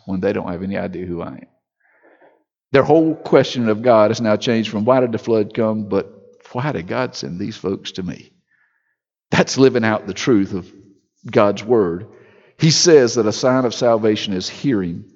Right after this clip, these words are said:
his voice, is hearing the voice of God through Jesus Christ, the word that's spoken through the truth that's there.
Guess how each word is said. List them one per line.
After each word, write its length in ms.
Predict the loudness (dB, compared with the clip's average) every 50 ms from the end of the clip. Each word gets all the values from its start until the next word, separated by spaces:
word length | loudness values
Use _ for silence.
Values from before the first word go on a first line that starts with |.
| _ _ _ -20 -16 -14 -14 -16 -16 _ _ _ _
his 180 | 0 0 0 0
voice, 580 | 0 -2 0 0 0 -2 -4 -6 -8 -10 -12 -14 _ _ _ _ _ _ _ _ _ _ -18 -16 _ -4
is 180 | -4 -2 2
hearing 260 | 4 4 4 4 4
the 60 | 0 2
voice 320 | 4 4 4 4 4 0
of 80 | -4 2
God 340 | 4 4 6 6 4 2
through 140 | 0 -4 -4
Jesus 400 | -4 -2 -4 -4 -4 -4 -6 -6
Christ, 480 | -2 2 2 4 4 2 0 -4 -2 0
the 80 | 0
word 320 | 2 4 6 6 6 6 4
that's 160 | 0 -4 -4
spoken 420 | -4 0 4 4 4 4 2 -4
through 120 | -4 -4 -4
the 140 | -4 -4 -4
truth 340 | 0 2 4 4 4 2
that's 220 | 0 -6 -6 0 4
there. 420 | 6 6 6 6 6 4 0 -2